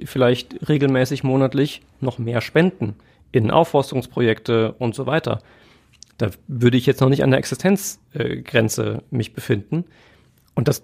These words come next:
das muss ja jeder für sich selber hinterfragen und auch für sich selber rausfinden, bis zu welchem Grad bin ich bereit, mich einzuschränken, in dem Wissen, dass das Auswirkungen hat. Ähm,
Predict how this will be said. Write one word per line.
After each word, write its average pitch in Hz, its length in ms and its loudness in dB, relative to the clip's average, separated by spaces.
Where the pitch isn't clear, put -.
das - 160 -2
muss 170 180 0
ja 147 80 4
jeder 147 320 2
für - 160 -4
sich 131 160 -2
selber 143 600 2
hinterfragen 123 680 0
und 139 120 2
auch 135 120 -2
für 139 160 -4
sich 127 160 -6
selber 131 260 0
rausfinden, 139 680 -2
bis - 180 -2
zu 135 140 -2
welchem 143 280 2
Grad 131 400 0
bin 139 120 4
ich 135 160 -4
bereit, 139 420 -2
mich 131 200 0
einzuschränken, 165 720 -2
in 147 160 2
dem 131 220 4
Wissen, 156 320 2
dass 143 160 -4
das 139 160 -2
Auswirkungen 117 680 -2
hat. - 200 -2
Ähm, 127 440 0